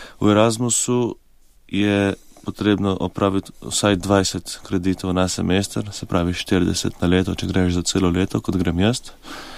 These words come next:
In, eh, ja, potem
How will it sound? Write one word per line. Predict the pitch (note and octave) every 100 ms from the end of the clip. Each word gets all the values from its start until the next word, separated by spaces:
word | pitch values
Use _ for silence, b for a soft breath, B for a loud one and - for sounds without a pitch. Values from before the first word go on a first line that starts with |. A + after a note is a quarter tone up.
| B B B B B B B B B B B -
In, | - A#2 A2+
eh, | A#2 A#2 A2+ A2+ A2 A2 G#2+ G2 B B B B B B B B B B
ja, | - A#2 G#2
potem | - - G#2+ G#2 G2+ G2 F#2+